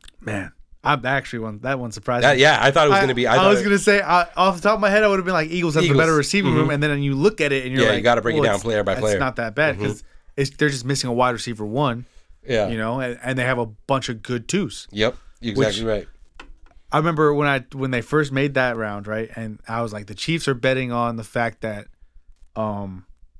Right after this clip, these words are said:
Speaker 1: Patrick Mahomes doesn't need a true one."
Speaker 2: Yeah.
Speaker 1: And just the, and just Kelce. And they fucking won that bet, bro.
Speaker 2: Right, yeah, they definitely
Speaker 1: They
Speaker 2: did.
Speaker 1: won that bet. They don't
Speaker 2: Mm-hmm.
Speaker 1: even win the Super Bowl to win that bet. They won that bet.
Speaker 2: Yeah, they definitely did. Yeah.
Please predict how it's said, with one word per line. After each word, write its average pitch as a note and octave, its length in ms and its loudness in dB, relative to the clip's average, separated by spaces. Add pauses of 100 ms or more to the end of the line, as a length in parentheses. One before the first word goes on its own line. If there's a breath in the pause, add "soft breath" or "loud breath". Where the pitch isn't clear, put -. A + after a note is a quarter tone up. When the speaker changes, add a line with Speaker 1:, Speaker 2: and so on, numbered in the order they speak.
(260)
Speaker 1:
Patrick C#3+ 260 -4
Mahomes A#2+ 480 -4
doesn't B2 300 -4
need A#2 160 -8
a G#2+ 40 -8
true B2 340 -6
one." A#2 440 -4 (100)
Speaker 2:
Yeah. G#2 280 0
Speaker 1:
And A#2 180 -6
just A#2+ 220 -8
the, A2+ 260 -4
and A2+ 160 -8
just A#2 220 -4
Kelce. C3 480 -6 (480)
And - 100 -20
they - 140 -14
fucking G#2 400 -8
won A#2 180 -4
that A2+ 220 -4
bet, F#2+ 180 -14
bro. G#2 140 -2
Speaker 2:
Right, F#2+ 200 2
yeah, A2 120 -4
they F#2+ 120 -2
definitely G2+ 300 0
Speaker 1:
They C3+ 120 0
Speaker 2:
did. A#2 100 -2
Speaker 1:
won C3+ 240 -2
that A2 140 -6
bet. G#2+ 80 -2
They A#2 80 0
don't D#3 100 2
Speaker 2:
Mm-hmm. C3+ 100 0
Speaker 1:
even A#2+ 120 -2
win C#3 120 0
the A2+ 60 -4
Super D#3+ 240 -2
Bowl A#2 160 -6
to G#2+ 80 -2
win G#2+ 160 -4
that A#2 220 -4
bet. G#2 160 -10
They B2 120 -2
won A#2 220 -2
that F#2 180 -10
bet. G2 140 -6
Speaker 2:
Yeah, G#2 140 4
they G#2 100 0
definitely G#2+ 260 0
did. A2 320 -4
Yeah. B2 220 0